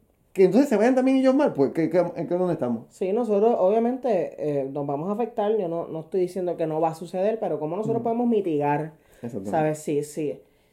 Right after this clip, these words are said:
Speaker 2: si yo sé que va a suceder X situación, que va a costar tantas vidas, ¿cómo yo, como, como, como gobierno local, como isla, puedo, puedo buscar la forma de mitigar este asunto? Y, y, y no estoy diciendo que nos conformemos con lo que hay,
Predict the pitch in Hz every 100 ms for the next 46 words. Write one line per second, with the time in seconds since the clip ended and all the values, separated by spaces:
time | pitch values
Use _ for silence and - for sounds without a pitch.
0 | _ - 202 180 190 202 240 240 240 214
1 | 208 220 240 - 214 - 220 233 226 220
2 | 214 220 240 220 208 196 156 147 156 147
3 | 147 196 175 175 143 139 170 165 175 208
4 | 220 254 202 175 185 180 196 214 226 226
5 | - _ _ _ - 190 170 165 - -
6 | 160 151 151 147 - 165 151 143 156 214
7 | 214 214 220 220 233 233 - - 165 190
8 | 208 190 170 214 214 214 214 220 220 226
9 | 240 240 214 175 160 156 156 147 160 190
10 | 185 180 - 131 135 135 - _ _ _
11 | _ _ - 165 160 151 - 165 156 -
12 | - 175 185 208 254 254 240 240 247 262
13 | 247 247 - 180 170 175 170 165 165 180
14 | 202 202 175 156 135 131 127 139